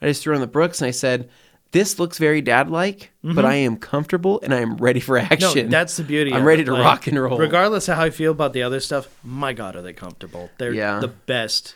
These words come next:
Speaker 2: shoes to
Speaker 1: Yeah.
Speaker 2: wear when you're just like, "Oh, my back hurts." Wear those shoes instead, and at least you'll have, like, a day relief.
Speaker 1: Well, I wanna know,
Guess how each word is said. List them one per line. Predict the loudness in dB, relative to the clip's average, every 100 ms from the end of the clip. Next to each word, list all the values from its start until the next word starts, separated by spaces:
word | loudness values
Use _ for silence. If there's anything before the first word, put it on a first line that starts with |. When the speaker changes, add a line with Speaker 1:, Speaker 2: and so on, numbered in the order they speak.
| -20
Speaker 2:
shoes | -12 -4 -2 -4
to | -8
Speaker 1:
Yeah. | -6
Speaker 2:
wear | 0 0 0
when | -4 -6
you're | -8
just | -8 -8
like, | -8 -8
"Oh, | -10 -4
my | -2
back | 2 0 0
hurts." | -6 -6 _ -20 _ -2
Wear | 0
those | 2 0
shoes | 0 -4 -4
instead, | -8 -10 -6 -6 -6 -8
and | -8 -8
at | -12 -8
least | -8 -6
you'll | -10
have, | -8 -10
like, | -10 -12
a |
day | -10 -10
relief. | -10 -14 -16 -20 _ -18 0
Speaker 1:
Well, | 4
I | 6
wanna | 4 4 4
know, | 4 4 2